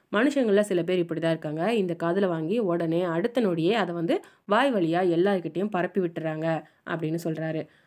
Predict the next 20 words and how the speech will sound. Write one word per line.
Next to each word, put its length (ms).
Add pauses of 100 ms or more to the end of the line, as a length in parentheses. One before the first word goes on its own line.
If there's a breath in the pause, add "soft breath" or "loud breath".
(100)
அடுத்து 400
மூணாவது 400
பொம்மையை 320
கொடுக்குறாரு. 500 (280 loud breath)
அதுலயும் 440
அதே 200
மாதிரி 400
காது 340
வழியா 180
செயினை 260
போட 280
சொல்றாரு. 480 (220 loud breath)
இந்த 260
தடவை 300
வந்து 460
செயின் 320
எந்த 240
பக்கமும் 360
வெளியவே 360
வரல. 380